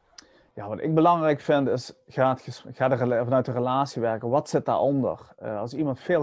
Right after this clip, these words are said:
gamet, zit vaak een ander probleem onder. Dat kan stress zijn van school, plagen, misschien een vechtscheiding of ouders die werken. Het kan van alles zijn. En dus focus dan niet alleen op dat gamen.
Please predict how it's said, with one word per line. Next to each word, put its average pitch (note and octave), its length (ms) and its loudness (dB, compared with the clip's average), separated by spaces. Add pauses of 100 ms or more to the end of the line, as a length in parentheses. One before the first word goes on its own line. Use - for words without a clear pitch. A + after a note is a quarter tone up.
gamet, F3 520 0 (320)
zit - 340 -8
vaak D3+ 360 0
een B2 140 -8
ander C#3+ 320 0
probleem A#2+ 460 -2
onder. G2+ 360 -4
Dat A2+ 140 -10
kan B2 200 -6
stress D#3 380 -2
zijn D3+ 200 -2
van D#3 100 -4
school, C#3 560 2 (320)
plagen, C3 680 0 (280)
misschien - 220 -6
een B2+ 80 0
vechtscheiding B2+ 680 0
of - 180 -12
ouders B2+ 380 -2
die C3 160 -4
werken. A#2 400 -4
Het A#2+ 80 -10
kan D#3 160 0
van C#3+ 120 -2
alles C#3+ 300 0
zijn. G2+ 340 -8 (560)
En B2 280 -6
dus B2+ 180 -6
focus D3+ 420 -2
dan B2+ 220 -2
niet D3 200 -2
alleen C3+ 260 2
op A#2+ 80 -6
dat B2 180 -2
gamen. B2+ 500 -2